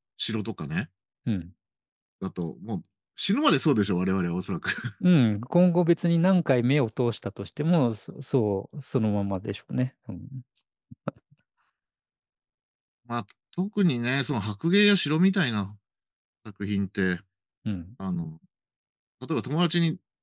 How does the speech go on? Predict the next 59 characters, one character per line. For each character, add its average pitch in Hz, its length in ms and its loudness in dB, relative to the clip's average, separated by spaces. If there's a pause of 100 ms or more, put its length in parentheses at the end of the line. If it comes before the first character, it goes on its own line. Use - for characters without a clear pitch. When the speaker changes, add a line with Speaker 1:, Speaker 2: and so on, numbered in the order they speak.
(300)
Speaker 1:
ど 180 120 0
ん 185 80 4
な 107 240 0 (100)
シ - 180 -8
ー 117 60 -2
ン - 20 -2
が 90 100 -2
好 - 80 -10
き 127 160 -2
と 104 80 -6
か 90 120 -6
っ - 40 -4
て - 100 -20
言 90 100 -2
わ 92 80 0
れ 90 60 -2
て 92 100 -4
も、 82 360 -4 (280)
Speaker 2:
う 113 60 -2
ん。 92 60 -2 (400)
Speaker 1:
も - 60 -14
う - 20 -12
全 220 260 4
然 247 120 4 (220)
覚 208 260 6
え - 20 4
て 180 80 4
る 120 140 2 (480)
可 135 140 -8
能 131 140 -6
性、 113 360 0 (340)
あ 110 100 -4
の、 101 120 2
Speaker 2:
う - 20 4
ん。 - 160 -4 (640)
Speaker 1:
お-、 165 60 2
覚 277 140 6
え - 20 2
て 185 80 4
な 185 80 6
い 147 40 4
可 135 120 0
能 127 100 0
性 120 100 -6
の 110 60 -2
方 98 60 0
が 110 140 -10
高 220 200 -4
か 196 100 2
っ 175 60 -2
た 113 100 0
り 98 60 2
す - 220 -6
る 107 80 0
よ 87 80 2
ね、 87 100 -2
多 87 120 -4
分 73 160 -10
ね。 80 180 -2